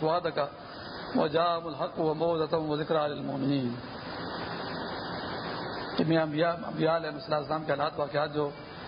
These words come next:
تمہیں سنا-، سناؤں گا یا سناتا ہوں، وہ اس لیے ہے تمہارا دل مضبوط ہو، حق بات تم تک پہنچے، نصیحت کی بات پہنچے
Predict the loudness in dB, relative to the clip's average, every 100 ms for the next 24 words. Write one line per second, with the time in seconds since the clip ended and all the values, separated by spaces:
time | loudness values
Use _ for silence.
0 | -4 2 2 4 2 0 -6 -4 0 2
1 | 2 2 2 2 0 -6 2 0 4 0
2 | 0 -6 -10 -12 -12 -10 -8 -6 0 4
3 | 4 4 0 0 0 -2 -6 -10 -10 -10
4 | -8 -8 -6 -6 -6 -6 -6 -4 -2 2
5 | 4 4 0 0 0 2 2 2 2 0
6 | -8 -14 -12 -4 2 2 4 2 2 -2
7 | -2 0 0 2 2 4 2 2 2 2
8 | 4 2 2 -4 0 2